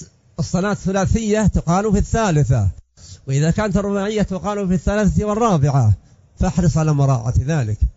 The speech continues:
ثم الركوع مطلوب منك أن تقول فيه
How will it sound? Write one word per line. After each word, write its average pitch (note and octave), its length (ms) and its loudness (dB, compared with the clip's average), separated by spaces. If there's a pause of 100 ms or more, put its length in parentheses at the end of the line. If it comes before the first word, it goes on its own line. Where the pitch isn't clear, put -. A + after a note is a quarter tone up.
(400)
ثم G#3 540 0 (1500)
الركوع A3 760 0 (680)
مطلوب F#3 480 2
منك A3+ 420 0 (380)
أن D3+ 120 0
تقول A3 480 0
فيه G#3+ 200 0